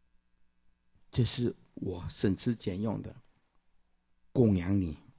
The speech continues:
台湾了啊，嗯，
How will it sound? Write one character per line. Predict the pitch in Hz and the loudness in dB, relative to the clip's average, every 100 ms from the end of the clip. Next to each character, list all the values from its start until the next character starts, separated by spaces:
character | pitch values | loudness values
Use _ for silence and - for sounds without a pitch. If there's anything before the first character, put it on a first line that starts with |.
| _ | _
台 | 95 95 | -4 -2
湾 | 104 104 | -2 -2
了 | 92 | -6
啊， | 98 92 - _ _ _ _ _ _ _ _ _ - | -10 -16 -18 _ _ _ _ _ _ _ _ _ -4
嗯， | 107 82 87 | -2 -2 -6